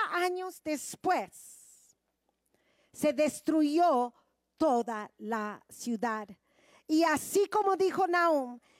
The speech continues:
ni una persona quedó con vida. Cincuenta años después. Y yo creo que muchas veces nosotros pensamos, "Ay, ¿cuántas veces voy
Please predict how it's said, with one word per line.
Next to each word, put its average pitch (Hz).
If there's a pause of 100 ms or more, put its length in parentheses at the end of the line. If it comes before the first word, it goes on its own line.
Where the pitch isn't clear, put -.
(140)
ni 311
una 466
persona 330 (120)
quedó 262 (120)
con 226
vida. 214 (2750)
Cincuenta 370
años 349
después. - (1400)
Y 311
yo 427
creo 453
que 403
muchas 392
veces 330
nosotros 349
pensamos, 320
"Ay, 539
¿cuántas 508
veces 494
voy 466